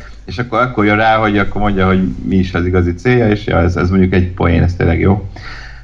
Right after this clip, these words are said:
Ö, de hogy, szóval, hogy a főgonosz, tipikus főgonosz, már ugye doktor Julius, vagy Julius, nem tudom, hogyha német, akkor is. Ö, no, ö, figurájában, ö,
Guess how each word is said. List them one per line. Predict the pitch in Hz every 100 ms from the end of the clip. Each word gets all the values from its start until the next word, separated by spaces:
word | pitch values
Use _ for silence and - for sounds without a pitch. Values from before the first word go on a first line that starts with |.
| -
Ö, | - 107 107 107 107 113 - - - 113
de | 117
hogy, | 98 107 104 107 104 92
szóval, | 120 110
hogy |
a | 107
főgonosz, | 127 113 104 95 - -
tipikus | 151 117 101 95
főgonosz, | - 120 113 104 101
már | 95
ugye | 95 95
doktor | 90 - 92 92 - 92 90 82 90
Julius, | 113 110 98 92 90 - -
vagy | 85 85
Julius, | 101 107 95 92 87
nem | 92 90
tudom, | 87 90
hogyha | 87 87 87
német, | 92 90 90
akkor | 92 - 90
is. | 92 90 - - - 90
Ö, | - 82 85 85
no, | 85 107 101 92
ö, | 90 90
figurájában, | 123 123 139 135 135 131 139 143 139 - - - - -
ö, | 98 98 95 95 92